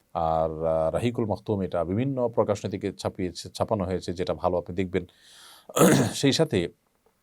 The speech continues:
ডক্টর আলী আসাল্লাহ বিন নবী সাল্লাল্লাহু আলাইহি সাল্লামের জীবনী গ্রন্থ, আহ, অতি আধুনিক সময়ে বা অতি, আহ, সম্প্রতি লেখা হয়েছে, সেটাও <clears throat> আপনাকে এক্ষেত্রে হেল্প করতে পারে। এর বাইরে ইদ্রিস কান্দলবী রহমতুল্লাহ আলাইহির,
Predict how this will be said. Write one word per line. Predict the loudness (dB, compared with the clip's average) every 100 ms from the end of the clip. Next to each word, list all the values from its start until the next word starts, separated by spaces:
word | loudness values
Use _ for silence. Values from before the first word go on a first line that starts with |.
| _ -20 -16 0
ডক্টর | 2 4 4
আলী | 4 4
আসাল্লাহ | 0 0 0 0
বিন | 0
নবী | -4
সাল্লাল্লাহু | -6 -4 -2 0 -2
আলাইহি | -2 -4
সাল্লামের | -6 _ -20 -20 -14 -8
জীবনী | -4 -2 -2
গ্রন্থ, | 0 0 2
আহ, | 0 0 -6 -20 _ _ -4 -2 -2 -4 -6
অতি | -4 2
আধুনিক | 4 4 0 -4 -6
সময়ে | -8 -2 0 0
বা | 2
অতি, | 0 0 -4 -6 -6 0
আহ, | 2 2 0 -4
সম্প্রতি | -4 -2 -2 -2 0
লেখা | 2 4
হয়েছে, | 4 2 -4 -8 -14 -20 -20 _
সেটাও | 0 4 6 6 6 4
<clears throat> | 4 2 -4 -6 -6
আপনাকে | -4 -2 -4
এক্ষেত্রে | -6 -4 0
হেল্প | 0 -2
করতে | -6 -6
পারে। | -10 -10 -18 -20 -18 -18 -18 _ _ _ _ -20 -4
এর | 0 4
বাইরে | 6 4 0
ইদ্রিস | -2 -2 -2
কান্দলবী | -2 -2 0 -2
রহমতুল্লাহ | -2 -2 0
আলাইহির, | 2 2 -2